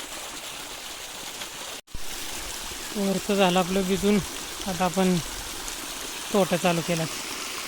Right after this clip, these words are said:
एक वाजलेत, तीन वाजेपर्यंत लाईट आहे. दोन तासात हे बरोबर भिजवून निघेल.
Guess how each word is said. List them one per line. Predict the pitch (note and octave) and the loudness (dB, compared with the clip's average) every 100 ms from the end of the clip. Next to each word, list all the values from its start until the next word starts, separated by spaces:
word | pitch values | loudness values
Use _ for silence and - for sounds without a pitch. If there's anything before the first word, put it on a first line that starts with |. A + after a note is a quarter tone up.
| - - - - | -8 -8 -6 -2
एक | F#3+ F3+ F#3+ | 0 2 6
वाजलेत, | F#3+ F#3 F#3+ - - - - - - - - - - - - - - - | 6 6 2 0 -8 -8 -8 -8 -8 -8 -6 -8 -8 -8 -8 -8 -8 0
तीन | G#3+ F#3 F#3 | 2 4 4
वाजेपर्यंत | F3 E3 F3 F3 | 2 2 2 2
लाईट | E3+ F3 D3+ | 4 2 2
आहे. | C3+ - - - - - - - - - | -2 -4 -8 -10 -10 -10 -8 -8 -6 2
दोन | G3 F#3+ | 6 6
तासात | F#3+ E3+ | 6 6
हे | F#3 | 4
बरोबर | F#3 F#3 F#3 A3+ - - - - - G#3+ | 6 6 4 2 -2 -10 -10 -10 -2 6
भिजवून | G3+ F#3 G3+ | 8 8 8
निघेल. | G3 | 6